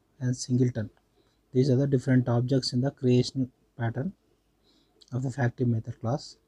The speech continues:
Next one is the structural design pattern. Here the class is adapter, not class. Objects are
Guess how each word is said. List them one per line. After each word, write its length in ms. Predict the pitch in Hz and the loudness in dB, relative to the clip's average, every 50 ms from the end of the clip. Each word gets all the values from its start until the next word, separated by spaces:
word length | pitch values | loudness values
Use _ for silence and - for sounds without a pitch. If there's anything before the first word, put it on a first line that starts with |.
| _ _ _ _ _ _ _ _ _ _ _ _ _ _ _ _ _ _ - | _ _ _ _ _ _ _ _ _ _ _ _ _ _ _ _ _ _ -2
Next 260 | 123 123 - - - | -2 -2 -2 0 2
one 100 | 135 131 | 2 4
is 80 | 127 | 4
the 80 | 139 147 | 4 2
structural 640 | - - - - 113 - - - 143 131 127 123 120 - _ _ _ _ _ _ _ _ _ _ _ _ _ _ _ _ _ _ _ _ _ _ | 0 -2 -4 -6 -6 -6 -4 0 2 2 2 2 0 -4 _ _ _ _ _ _ _ _ _ _ _ _ _ _ _ _ _ _ _ _ _ _
design 280 | 123 120 117 127 123 120 | -4 0 4 4 4 4
pattern. 420 | - 120 113 117 127 143 175 175 - _ _ _ _ _ _ _ _ | 4 0 -2 -2 -2 -2 -4 -4 -6 _ _ _ _ _ _ _ _
Here 180 | 135 127 127 127 | 0 2 2 2
the 140 | 123 123 117 | 2 0 -2
class 340 | - 123 120 127 127 - | -2 -2 0 0 0 0
is 300 | 131 143 175 - - - _ _ _ _ _ _ _ _ _ _ _ _ _ _ _ _ - | -2 -2 -2 -4 -8 -14 _ _ _ _ _ _ _ _ _ _ _ _ _ _ _ _ -4
adapter, 560 | 123 120 127 127 127 - - 127 143 180 190 - _ _ - | 0 2 4 4 2 0 -2 -4 -4 -4 -6 -12 _ _ -10
not 180 | 131 123 123 - | -8 -8 -8 -6
class. 360 | - 117 117 147 - - - - _ _ _ _ _ _ _ _ _ _ _ _ _ _ _ _ _ _ _ | -4 -4 -2 -2 -4 -6 -12 -18 _ _ _ _ _ _ _ _ _ _ _ _ _ _ _ _ _ _ _
Objects 460 | 123 120 135 127 139 135 131 - - | 0 0 2 4 4 2 2 2 -2
are 220 | 131 123 147 - | -2 -2 -2 -2